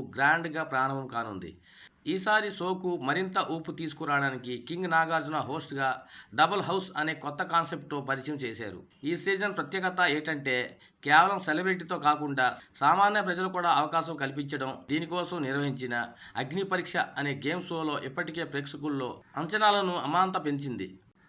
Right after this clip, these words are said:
ఈ ప్రీ షోలో పాల్గొన్న నలభై ఎనిమిది మంది నుంచి మొదట పదిహేను మందికి ఎంపిక చేసి వారి నుంచి చివరిగా ఆరుగురు కామన్ కంటెస్టెంట్లు ఫైనల్ చేశారు. వీరు నేరుగా బిగ్ బాస్ హౌస్‌లోకి అడుగు పెట్టనున్నారు. ఈ మహా అగ్ని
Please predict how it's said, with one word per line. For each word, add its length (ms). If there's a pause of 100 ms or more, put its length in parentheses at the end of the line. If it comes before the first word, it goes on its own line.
(160)
ఈ 20 (120)
ప్రీ 220
షోలో 320 (100)
పాల్గొన్న 420 (120)
నలభై 240
ఎనిమిది 300
మంది 240
నుంచి 260 (180)
మొదట 240 (160)
పదిహేను 380
మందికి 260 (100)
ఎంపిక 240 (140)
చేసి 300 (480)
వారి 280
నుంచి 220 (140)
చివరిగా 420 (200)
ఆరుగురు 360 (160)
కామన్ 380
కంటెస్టెంట్లు 640 (320)
ఫైనల్ 300 (100)
చేశారు. 360 (600)
వీరు 220 (100)
నేరుగా 360 (100)
బిగ్ 200
బాస్ 220
హౌస్‌లోకి 380 (100)
అడుగు 240
పెట్టనున్నారు. 540 (640)
ఈ 20 (120)
మహా 240
అగ్ని 200